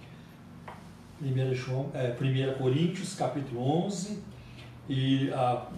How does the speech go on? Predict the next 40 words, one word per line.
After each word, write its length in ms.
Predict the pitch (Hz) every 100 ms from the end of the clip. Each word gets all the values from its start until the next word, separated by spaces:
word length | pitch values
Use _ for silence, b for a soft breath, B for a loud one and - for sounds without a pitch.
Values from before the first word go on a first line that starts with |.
| 135
versículo 600 | 139 139 139 160 151 135
agora, 500 | 123 113 123 139 175 - - B B - -
é, 240 | 123 120
no 120 | 123 127
vinte 180 | 190
e 40 | -
cinco. 480 | - 131 - - - - - - B B - -
Do 120 | 127
mesmo 560 | 135 160 220 220 202
modo, 440 | 180 139 127 120 113
depois 400 | 131 131 135 123
da 100 | -
ceia, 560 | - - 123 147 175 - - - B B B -
pegou 380 | 151 139 151 151
também 340 | 160 131 135 135
Jesus 420 | 139 123 127 131
o 60 |
cálice, 480 | - 120 131 139 175
dizendo: 420 | 170 123 117 113
"Este 180 | 117 -
cálice 460 | 135 135 147 139 151
é 20 |
a 80 | 135
nova 420 | 123 160 208 208
aliança 480 | 190 160 175 196 196
no 80 | 190
meu 180 | 208 196
sangue. 540 | - 131 110 - - - - B B B B B -
Façam 400 | - 147 - 147
isso 320 | 165 220 233
todas 220 | 202 185 180
as 160 | 147
vezes 240 | 156 160 -
que 60 |
o 40 | 131
beberem 520 | 127 113 120 147 165
em 20 |
memória 460 | 165 131 120 123 135
de 120 | 147
mim. 220 | 139 104